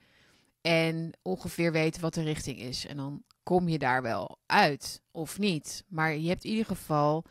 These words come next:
de stappen gezet. Het is beter dan te blijven staan onderaan de berg. Dus het systeem wat je kiest is het systeem, denk ik, wat in ieder geval nodig is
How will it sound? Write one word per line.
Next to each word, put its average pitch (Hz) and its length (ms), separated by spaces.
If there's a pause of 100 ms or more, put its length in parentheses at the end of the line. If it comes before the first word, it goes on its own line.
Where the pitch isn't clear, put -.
(280)
de 170 120
stappen 165 480
gezet. 151 480
Het 139 120
is 165 60
beter 160 260
dan 156 120
te 151 100
blijven 151 300
staan 151 400
onderaan 151 420
de 147 80
berg. 151 520 (520)
Dus 170 160
het 185 160
systeem 202 760
wat 175 200
je - 120
kiest - 500 (840)
is 185 160
het 180 120
systeem, 170 1160
denk 160 340
ik, 160 200 (180)
wat 160 540 (760)
in 175 260
ieder 262 400
geval 185 380
nodig 165 420
is 165 340